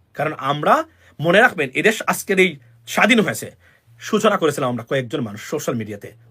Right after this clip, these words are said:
We run a campaign, we didn't talk about someone else, we run a campaign against a fascist government for a long time। Yes, there are many people now become a big social media influencer or big, I mean, YouTuber, I understand, but we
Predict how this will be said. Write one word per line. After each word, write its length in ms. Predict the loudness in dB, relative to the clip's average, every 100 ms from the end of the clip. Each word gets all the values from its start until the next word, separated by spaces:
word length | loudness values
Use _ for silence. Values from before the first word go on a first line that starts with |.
| 2
We 100 | 4
run 140 | 4
a 40 | 2
campaign, 480 | 2 2 2 2
we 80 | -2
didn't 200 | -4 -2
talk 160 | -2 0
about 220 | 0 0
someone 280 | -6 -12 -14
else, 120 | -18 -20 _ -4
we 100 | 2 4
run 220 | 2 2
a 60 | -2
campaign 300 | 0 0 -2 -6 -6
against 300 | -4 -6 -8 -14 _ _
a 80 | -10 -6
fascist 400 | -4 -2 -2 0
government 420 | 2 2 0 -6 -12 -20 _ _
for 140 | -6
a 20 | -4
long 180 | -6
time। 320 | 0 0 0 -6 _ _ 2
Yes, 160 | 2 2 -2
there 140 | 2 2
are 100 | 2
many 140 | 0 0
people 240 | -2 -2
now 200 | -2 -2 -4 -8 -4
become 260 | -2 -2
a 60 | -4 -2
big 240 | -2 -2 -2
social 240 | -4 -2 -4
media 260 | -4 -4
influencer 500 | -6 -8 -10 -4 -4 -4 -10
or 100 | -4
big, 220 | 0 0 -2 -10
I 80 | -8
mean, 200 | -6 -6
YouTuber, 260 | -4 -4
I 200 | 0 0
understand, 520 | 0 0 2 4 2 -6 -20 -20 -20 -10
but 240 | -8 -4
we 80 | -4